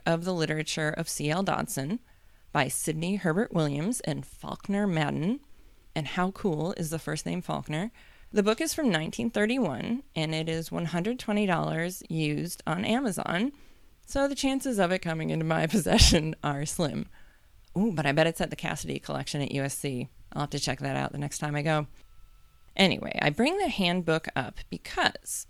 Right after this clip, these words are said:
according to the annotated Alice, the handbook has a photo of a shop that was located in Oxford, specifically at eighty-three Saint Aldgate Street, if anyone is hanging out at Oxford anytime soon.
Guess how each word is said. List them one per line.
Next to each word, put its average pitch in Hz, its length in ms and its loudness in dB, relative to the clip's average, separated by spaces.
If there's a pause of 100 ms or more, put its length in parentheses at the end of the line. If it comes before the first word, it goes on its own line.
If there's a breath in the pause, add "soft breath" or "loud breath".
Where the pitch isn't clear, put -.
according 175 580 0
to 311 140 -4
the 285 220 -4
annotated 190 720 0
Alice, - 560 -4 (480 soft breath)
the 214 80 2
handbook 170 460 2
has 220 200 -2
a 285 60 0
photo 180 720 2
of 175 160 2
a 302 80 0
shop - 500 -4
that 160 160 0
was 180 160 0
located 214 540 2
in 240 180 0
Oxford, - 720 -4
specifically 185 960 -4 (120 soft breath)
at 160 240 -2
eighty-three 175 800 -2
Saint 202 440 -2 (160)
Aldgate 185 640 -2 (160)
Street, - 640 -4 (340 soft breath)
if 156 120 -4
anyone 139 280 0
is 143 120 -6
hanging 127 260 -2
out 139 140 -4
at 131 100 -6
Oxford 131 420 -6
anytime 139 380 -4
soon. 151 320 -2